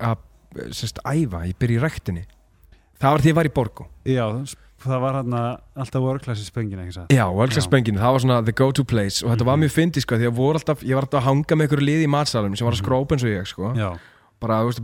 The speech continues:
Speaker 1: maður byrjar að drekka kaffi og reykja og horfa út í sík og
Speaker 2: Mhm.
Speaker 1: kaffi og sögðu kall eitthvað.
Speaker 2: Mhm.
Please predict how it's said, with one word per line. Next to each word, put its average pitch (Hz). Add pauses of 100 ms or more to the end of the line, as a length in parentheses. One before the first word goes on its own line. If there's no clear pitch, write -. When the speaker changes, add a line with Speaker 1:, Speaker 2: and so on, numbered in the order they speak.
Speaker 1:
maður 104
byrjar 110
að -
drekka 104
kaffi -
og 107
reykja 107
og 104
horfa 107
út 104
í 101
sík 107
og 104
Speaker 2:
Mhm. 95
Speaker 1:
kaffi 104
og 85
sögðu 82
kall 87
eitthvað. 85 (120)
Speaker 2:
Mhm. 113